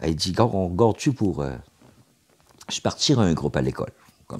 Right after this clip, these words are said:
ça, on est allé voir, euh, le service aux adultes. On avait, euh, Madame Michel, euh, Perron, qui s'occupait, euh, du service aux adultes à l'époque. Puis on y a parlé. On dit, « Y a-tu moyen qu'on s'arrange pour avoir des confrères de travail qui viennent ?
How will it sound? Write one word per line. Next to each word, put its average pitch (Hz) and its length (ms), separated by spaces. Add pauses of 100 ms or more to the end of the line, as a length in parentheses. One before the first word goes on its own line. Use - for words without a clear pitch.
ça, 101 80
on 104 60
est 104 180
allé 131 160
voir, 135 220
euh, 98 240
le 82 40
service 92 400
aux 87 160
adultes. 82 460 (580)
On 65 60
avait, 76 320
euh, 71 420 (440)
Madame 71 560
Michel, 71 680
euh, 60 280 (600)
Perron, 76 340 (520)
qui - 80
s'occupait, 69 480
euh, 67 220 (440)
du - 140
service 76 340
aux 71 120
adultes 73 260
à 67 40
l'époque. 71 360 (400)
Puis 107 100
on 104 60
y 117 100
a 123 60
parlé. 76 260
On 65 60
dit, « 71 140
Y - 20
a-tu 101 180
moyen 113 320
qu'on 85 200
s'arrange 80 520
pour 69 180
avoir 78 360
des 71 120
confrères 82 320
de 82 80
travail 80 480
qui - 160
viennent ? 85 380